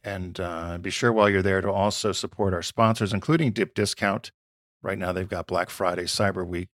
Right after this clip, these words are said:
a Cyber Week sale going on along with Black Friday. Tens of thousands of items on sale,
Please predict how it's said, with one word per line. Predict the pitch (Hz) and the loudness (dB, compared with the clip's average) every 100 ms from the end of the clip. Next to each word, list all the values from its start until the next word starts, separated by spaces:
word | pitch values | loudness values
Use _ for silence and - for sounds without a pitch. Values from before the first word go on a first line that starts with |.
| _ 104 | _ -8
a | |
Cyber | 98 - 107 104 | -4 0 0 0
Week | 98 90 - | -4 -4 -6
sale | - 90 87 | -4 -2 -2
going | 90 87 | -2 -4
on | 87 90 92 95 | -6 -8 -10 -12
along | 92 90 | -10 -10
with | 90 | -6
Black | 92 82 | -6 -6
Friday. | - 95 98 95 - _ - | -2 2 4 2 -2 _ 6
Tens | 180 175 | 6 8
of | 156 | 8
thousands | 143 139 131 | 10 8 4
of | 113 | 8
items | 120 127 117 | 8 8 6
on | 120 110 | 2 4
sale, | 127 117 117 | 6 6 4